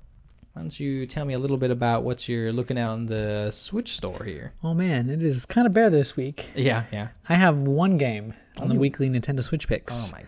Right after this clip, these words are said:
Speaker 1: gosh.
Speaker 2: And this is a game that you mentioned, not today,
Speaker 1: Oh.
Speaker 2: but last week.
Speaker 1: Oh, yeah.
Speaker 2: Available February twentieth.
Speaker 1: Mm-hmm. Blood Will
Speaker 2: Blood
Speaker 1: Be
Speaker 2: Will Be
Speaker 1: Spilled?
Speaker 2: Spilled
Speaker 1: Yep,
Speaker 2: at a
Speaker 1: there
Speaker 2: price
Speaker 1: we
Speaker 2: point
Speaker 1: are.
Speaker 2: of fourteen ninety-nine.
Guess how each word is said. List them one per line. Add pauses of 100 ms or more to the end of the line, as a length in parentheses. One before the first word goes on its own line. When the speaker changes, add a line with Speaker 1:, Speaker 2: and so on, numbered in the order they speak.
Speaker 1:
gosh. (160)
Speaker 2:
And
this
is
a
game (100)
that
you
mentioned, (540)
not
today, (180)
Speaker 1:
Oh. (220)
Speaker 2:
but
last
week. (340)
Speaker 1:
Oh,
yeah.
Speaker 2:
Available
February
twentieth. (100)
Speaker 1:
Mm-hmm. (480)
Blood
Will
Speaker 2:
Blood
Speaker 1:
Be
Speaker 2:
Will
Be
Speaker 1:
Spilled?
Speaker 2:
Spilled
Speaker 1:
Yep,
Speaker 2:
at
a
Speaker 1:
there
Speaker 2:
price
Speaker 1:
we
Speaker 2:
point
Speaker 1:
are.
Speaker 2:
of
fourteen
ninety-nine.